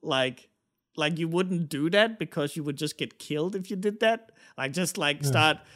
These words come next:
Speaker 1: fighting someone on the street. But I remember they were really, like, interested in, in Kiryu just because, like, yes, the, I, I a hundred percent approve of Kiryu because he is exactly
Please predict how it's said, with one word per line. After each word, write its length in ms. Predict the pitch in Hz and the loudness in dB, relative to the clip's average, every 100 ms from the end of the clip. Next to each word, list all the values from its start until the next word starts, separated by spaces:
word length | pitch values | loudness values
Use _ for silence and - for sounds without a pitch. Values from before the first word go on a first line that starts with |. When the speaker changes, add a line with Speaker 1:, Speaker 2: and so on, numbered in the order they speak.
| - | -20
Speaker 1:
fighting 500 | - - 185 180 180 | -20 2 6 6 4
someone 360 | 165 175 170 175 | -2 -2 -2 -2
on 100 | 160 | -4
the 80 | 143 | -4
street. 420 | - 151 160 - - 180 - | -4 0 0 -2 -16 -4 4
But 120 | 196 | 6
I 120 | 196 | 6
remember 340 | 208 214 277 | 4 2 0
they 160 | 285 226 | 4 4
were 140 | 202 | 4
really, 340 | 190 190 202 214 | 2 2 4 4
like, 340 | 185 160 160 - | 4 2 0 -2
interested 540 | 175 170 180 185 175 - | -2 -2 -2 0 -2 -2
in, 360 | 151 143 147 143 | 0 0 -2 -6
in 160 | 151 143 | -6 -6
Kiryu 500 | - 160 143 160 160 | -4 -2 2 2 2
just 200 | 156 151 | -2 -6
because, 280 | 156 156 147 | -4 -2 -2
like, 120 | 131 131 | -6 0
yes, 340 | 156 135 - 190 | -2 -2 -6 -8
the, 240 | 160 175 | -8 -6
I, 260 | 147 160 165 | 0 2 4
I 300 | 151 170 165 165 | 4 4 4 -2
a 120 | 147 143 | -2 0
hundred 340 | 170 175 175 | 0 0 0
percent 380 | 175 156 170 156 | -2 -2 -2 -2
approve 480 | 143 - 156 160 160 | -4 -2 0 0 0
of 200 | 151 - | -8 -10
Kiryu 520 | - 165 165 175 175 180 - - | -2 0 2 2 0 -6 -20 -8
because 360 | 170 - 156 151 | -6 0 0 0
he 140 | 175 | 0
is 140 | 170 - | 0 -2
exactly 680 | 139 - 151 151 160 156 | -4 0 0 0 0 -2